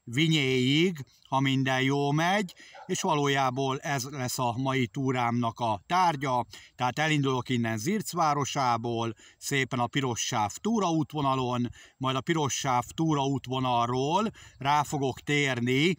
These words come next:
a piros négyzet, ö, túraútvonalra, a piros négyzet túraútvonalról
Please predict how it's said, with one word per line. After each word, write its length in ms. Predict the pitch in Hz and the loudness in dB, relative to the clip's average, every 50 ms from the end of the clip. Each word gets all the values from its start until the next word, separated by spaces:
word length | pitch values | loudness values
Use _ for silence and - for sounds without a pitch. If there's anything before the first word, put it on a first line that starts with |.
| - - - - | -4 -12 -12 -6
a 200 | 135 120 117 117 | -2 -2 -2 -2
piros 420 | - 185 208 214 208 165 - - | -2 -2 0 0 0 0 0 -2
négyzet, 600 | 175 165 156 151 135 123 135 143 135 127 - - | 0 0 0 0 0 -2 -2 -2 -2 -2 -2 -4
ö, 120 | 147 135 123 | -4 -4 -2
túraútvonalra, 1200 | - 147 135 131 131 127 123 127 123 - - 135 131 123 123 117 113 113 113 120 117 113 110 - - - - - | -2 -2 -2 0 0 0 0 -2 -2 -4 -4 -4 -2 0 0 0 0 0 0 0 0 -2 -2 -4 -6 -12 -14 -10
a 100 | - 127 | -10 -4
piros 360 | - 165 170 165 156 127 - | 0 0 2 2 0 0 -2
négyzet 600 | - 143 135 135 127 110 123 127 117 - - - - | -2 -2 0 0 0 -2 -2 -4 -4 -4 -8 -10 -6
túraútvonalról 1300 | - 160 156 156 143 131 135 143 143 - - 131 135 131 127 123 120 117 117 120 123 131 139 151 180 196 | -2 0 0 2 2 0 0 0 -2 -2 -2 -4 -2 0 0 2 2 2 2 0 0 0 0 0 0 -2